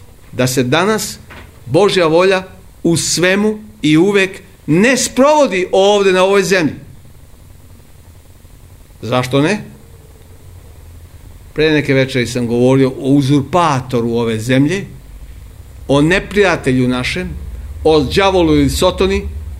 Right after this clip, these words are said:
koji radi svoj posao. Radi jer smo mu mi predali ovu zemlju na privremeno upravljanje.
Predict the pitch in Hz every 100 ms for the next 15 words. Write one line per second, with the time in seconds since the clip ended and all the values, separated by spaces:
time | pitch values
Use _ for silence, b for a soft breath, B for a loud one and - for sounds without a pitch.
0 | - - 127 143 151 139 143 127 - 175
1 | 139 - 123 - 110 101 - - - -
2 | - - - - - - - - - -
3 | 104 135 160 175 175 214 220 - - -
4 | 143 131 170 165 175 165 160 147 - -
5 | - 127 147 160 151 139 - - - -
6 | - - - - - - - 208 208 165
7 | 147 147 147 131 156 151 131 - - -
8 | - - - 139 139 147 151 143 135 135
9 | 135 131 127 110 95 90